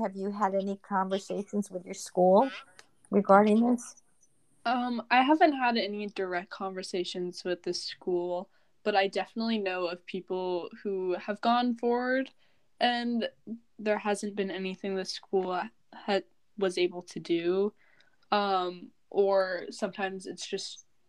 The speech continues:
Speaker 2: like, it's going off what Maya was talking about. Um, people are just not able to come forward. And so there are people in our school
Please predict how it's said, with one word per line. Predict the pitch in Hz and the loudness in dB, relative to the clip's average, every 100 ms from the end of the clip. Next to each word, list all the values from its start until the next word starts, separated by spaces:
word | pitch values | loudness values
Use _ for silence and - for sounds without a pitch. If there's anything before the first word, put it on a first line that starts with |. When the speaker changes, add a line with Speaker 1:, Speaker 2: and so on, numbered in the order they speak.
| _ - | _ -4
Speaker 2:
like, | 196 185 185 - | -2 -2 -4 -8
it's | 190 - | -6 -2
going | 190 | 0
off | 175 175 - - | 0 -2 -6 -4
what | 180 - | -4 -2
Maya | 196 214 240 | 4 6 8
was | 226 | 6
talking | - 180 175 | 2 -4 -4
about. | 170 170 165 _ _ _ _ - | -6 -6 -8 _ _ _ _ -4
Um, | 190 185 | -2 -2
people | 202 196 | -6 -6
are | 196 | -6
just | 185 190 | -6 -10
not | 175 175 175 165 165 - - | -10 -8 -6 -4 -4 -6 -4
able | 170 180 170 | -4 -2 -4
to | 175 180 | -4 -6
come | - 175 | -4 -8
forward. | 170 170 165 160 | -4 -4 -2 -4
And | 156 175 | -6 -8
so | 185 | -8
there | 170 | -6
are | 165 | -8
people | - 175 175 170 | -8 -8 -4 -4
in | 165 165 | -4 -6
our | 165 | -6
school | - - 175 165 165 160 | -8 -6 -4 -4 -6 -10